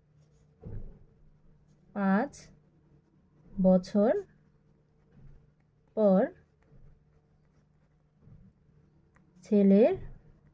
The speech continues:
বয়স, আচ্ছা, পাঁচ বছর পর ছেলেটা কি ছোট হবে নাকি বড় হবে? পাঁচ বছর পর ছেলেটা বড় হবে, পাঁচ বছর বাড়বে। তাহলে পাঁচ বছর বাড়বে মানে কি? আমাদের পাঁচ যোগ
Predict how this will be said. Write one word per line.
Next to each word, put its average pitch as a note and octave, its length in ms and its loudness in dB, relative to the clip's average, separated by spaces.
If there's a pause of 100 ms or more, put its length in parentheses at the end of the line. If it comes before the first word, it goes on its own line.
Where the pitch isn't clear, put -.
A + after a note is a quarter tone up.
(1000)
বয়স, F#3+ 480 4 (360)
আচ্ছা, F#3 200 -8 (120)
পাঁচ A3+ 260 6
বছর C#4+ 300 8
পর C4+ 220 10 (120)
ছেলেটা B3 320 10
কি B3+ 80 2
ছোট A#3+ 240 4
হবে E4 240 4
নাকি G#3+ 320 6 (440)
বড় G#3 160 8
হবে? G3 260 4 (420)
পাঁচ G#3+ 200 6
বছর B3 300 8
পর C4 120 10
ছেলেটা B3 300 4
বড় G#3+ 240 4
হবে, B3 280 4 (200)
পাঁচ B3 260 4
বছর B3 360 4 (460)
বাড়বে। E3+ 380 2 (440)
তাহলে G#3 140 4
পাঁচ A3 300 4
বছর B3+ 240 6
বাড়বে A#3+ 300 8
মানে C#4+ 240 6
কি? B3 120 4
আমাদের G3 300 6
পাঁচ G#3+ 260 4 (180)
যোগ G#3 120 8